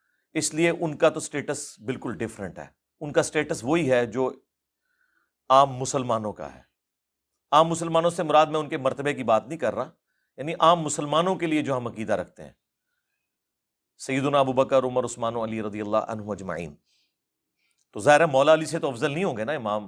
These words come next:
محمد مہدی۔ تو اگر مولا علی رسول اللہ کی میت کے اوپر یہ خطبہ دے رہے ہیں اور وہ تعزیت کے کلمات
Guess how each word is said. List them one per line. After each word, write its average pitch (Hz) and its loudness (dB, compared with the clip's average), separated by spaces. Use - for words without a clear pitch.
محمد 95 -8
مہدی۔ 90 -4
تو - -14
اگر 143 2
مولا 156 6
علی 156 -2
رسول 147 -6
اللہ 170 6
کی 151 -4
میت 151 -2
کے 160 -6
اوپر 123 -2
یہ 131 -6
خطبہ 156 4
دے 123 0
رہے 98 -8
ہیں 82 -14
اور 117 6
وہ 120 -2
تعزیت 135 0
کے 151 -8
کلمات 131 2